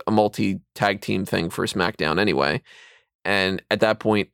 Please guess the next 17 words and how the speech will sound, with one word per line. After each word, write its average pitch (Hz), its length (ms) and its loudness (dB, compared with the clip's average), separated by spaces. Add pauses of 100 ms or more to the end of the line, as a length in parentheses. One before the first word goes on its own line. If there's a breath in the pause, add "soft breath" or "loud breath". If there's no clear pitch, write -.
(580)
John 117 180 2
Morrison 110 380 2
and 107 40 0
The 107 60 2
Miz 107 220 2
will 98 100 4
have 113 160 4
already 107 220 4
beaten 110 340 -2
all 95 80 4
the 90 100 2
tag 98 300 2
teams, 82 460 -4
so 101 160 -2
what's 98 180 0
the - 80 -10
point? 76 320 -4